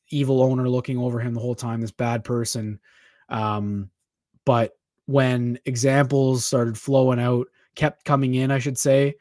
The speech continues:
about, um, just the lack of professionalism, uh, the,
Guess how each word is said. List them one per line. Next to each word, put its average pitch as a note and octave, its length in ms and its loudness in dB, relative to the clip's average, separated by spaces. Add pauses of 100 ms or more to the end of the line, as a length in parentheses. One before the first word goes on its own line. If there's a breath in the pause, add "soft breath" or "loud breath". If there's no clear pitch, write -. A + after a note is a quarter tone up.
(340 soft breath)
about, B2 500 2 (380)
um, G#2+ 600 -6 (920)
just - 260 -4
the B2+ 100 -2
lack A#2+ 360 0
of A2 340 -4 (240 soft breath)
professionalism, B2 1000 -2 (440 soft breath)
uh, G#2 480 -6 (680)
the, A2+ 640 -4